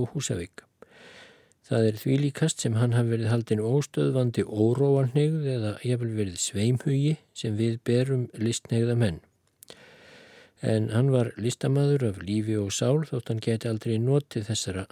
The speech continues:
hæfileika sinna. Þetta hrakningatímabil hefst með því að þau Guðni og Björg fóru að búa í Tungugerði á Tjörnesi laust eftir átján hundrað og fimmtíu.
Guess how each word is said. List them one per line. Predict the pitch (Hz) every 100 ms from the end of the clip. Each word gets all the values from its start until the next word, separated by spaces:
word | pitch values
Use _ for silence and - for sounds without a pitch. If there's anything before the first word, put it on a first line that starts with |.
| -
hæfileika | 113 101 90 - -
sinna. | 90 - - _ _ _ _ _ _ - - - - - - _ _
Þetta | 131 - 107
hrakningatímabil | 131 143 - 147 135 127 135 127 123 147 165 160
hefst | 120 113 -
með | 107 -
því | 110 135
að | 123
þau | 110 98 -
Guðni | 113 120 120 120
og | 113 95 90
Björg | 101 110 143 -
fóru | 120 110 104
að | 92 113
búa | 123 127 131
í | 120 101
Tungugerði | - 113 127 139 127 139 131 139
á | 120
Tjörnesi | 95 - 104 123 131 131 131 - 151
laust | 120 107 - 110
eftir | - - 101
átján | 101 - 117
hundrað | 107 110 107
og | 98
fimmtíu. | 120 - - 139